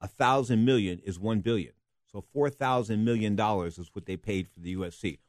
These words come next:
Wow, lots of money for a company that lost, what, thirty, twenty, twenty-five to thirty million dollars in the hole coming out of the gate. I mean, their first U F C, of course, it was a bit of a, a flop in that the, uh,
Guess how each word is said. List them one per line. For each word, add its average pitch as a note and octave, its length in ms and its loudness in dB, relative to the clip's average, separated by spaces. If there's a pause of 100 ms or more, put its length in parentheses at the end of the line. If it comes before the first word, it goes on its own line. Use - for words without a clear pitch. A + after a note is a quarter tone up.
(100)
Wow, A2 280 4 (180)
lots D#3+ 280 4
of F#3 60 4
money D#3+ 300 2 (240)
for B2+ 80 2
a A#2+ 40 2
company C#3+ 320 0
that B2+ 60 2
lost, C3 380 0
what, A2+ 220 -4 (120)
thirty, D3 420 2
twenty, D3+ 380 -4
twenty-five D3+ 500 0
to B2 80 -4
thirty D3 280 0
million B2+ 260 2
dollars A#2+ 280 2
in C3 160 -4
the A#2 100 2
hole A#2+ 300 2 (280)
coming E3+ 240 4
out D#3+ 120 6
of D#3 60 4
the D3+ 80 4
gate. E3 320 2 (320)
I A#2 60 -2
mean, C3+ 260 4
their B2 260 4
first C#3+ 360 -2
U D3 120 4
F C3+ 80 2
C, D3+ 160 0
of C#3 120 2
course, C#3+ 240 2
it B2 60 -2
was G2+ 140 -2
a G2+ 80 0
bit A#2 140 0
of G2 120 0
a, F#2+ 180 0 (240)
a E2 80 -16
flop D3 460 0 (320)
in A2 160 -2
that G2+ 200 -4
the, G2 300 -2
uh, E2+ 140 -10